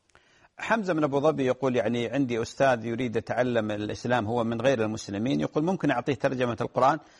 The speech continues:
حمزة بارك الله فيك، الجواب نعم، يجوز لك أن تعطيه ترجمة معاني القرآن الكريم الموجودة، لأن الترجمة غالبة على المصحف، حتى لو كان يعني المصحف في داخلها موجود،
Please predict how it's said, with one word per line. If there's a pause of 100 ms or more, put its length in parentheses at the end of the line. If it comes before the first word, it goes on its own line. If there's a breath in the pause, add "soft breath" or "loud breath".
(120)
حمزة
بارك
الله
فيك،
الجواب
نعم، (420)
يجوز
لك
أن
تعطيه
ترجمة (100)
معاني
القرآن
الكريم (400 soft breath)
الموجودة،
لأن
الترجمة (100)
غالبة
على
المصحف،
حتى
لو
كان (400 soft breath)
يعني
المصحف
في
داخلها
موجود،